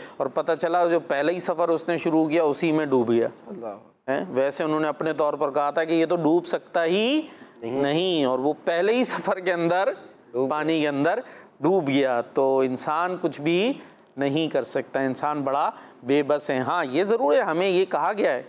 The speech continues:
Speaker 1: کہ آپ اپنی طرف سے کوشش
Speaker 2: کریں۔
Speaker 1: کریں۔ اس کا مطلب یہ نہیں کہ ہم روڈ پہ جا رہے ہیں، ہم تو بھائی اللہ بچائے گا تو بچ جائیں گے، نہیں تو ٹھوکر لگ جائے گی۔ یہ کرنا ٹھیک
Speaker 2: نہیں۔
Speaker 1: نہیں ہے۔ آپ اپنی طرف سے اہتمام کریں گے، بچنے کی کوشش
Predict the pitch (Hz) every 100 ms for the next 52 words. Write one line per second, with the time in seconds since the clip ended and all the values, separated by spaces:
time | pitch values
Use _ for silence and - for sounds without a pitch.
0 | - 131 117 156 143 - 175 156 143 -
1 | 165 151 135 202 349 330 - - - -
2 | 139 151 170 143 151 147 170 170 180 202
3 | 196 170 156 160 156 170 147 147 160 151
4 | 143 143 143 139 139 135 131 135 139 135
5 | 135 143 143 135 120 139 147 160 190 165
6 | 160 - - - - 143 143 135 135 135
7 | - - - _ _ - 139 156 147 151
8 | 160 160 160 202 180 175 170 160 170 170
9 | 170 - 160 165 175 208 302 - - 123
10 | 139 127 143 170 180 160 143 139 165 175
11 | 170 160 - 196 285 - - - - 135
12 | 147 139 147 160 147 143 165 156 143 135
13 | 147 151 143 143 127 196 226